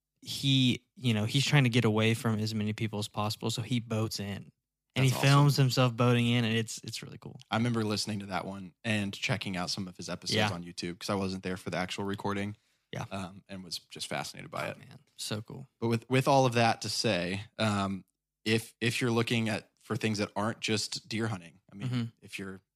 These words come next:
Speaker 2: driving to and from the deer woods and you're trying to listen to something, we've, uh, talked with the Game and Fish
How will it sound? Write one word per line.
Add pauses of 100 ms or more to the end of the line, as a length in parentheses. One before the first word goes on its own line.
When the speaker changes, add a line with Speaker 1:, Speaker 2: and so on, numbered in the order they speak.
Speaker 2:
driving
to
and
from
the
deer
woods
and
you're
trying
to
listen
to
something,
we've, (560)
uh,
talked
with
the
Game
and
Fish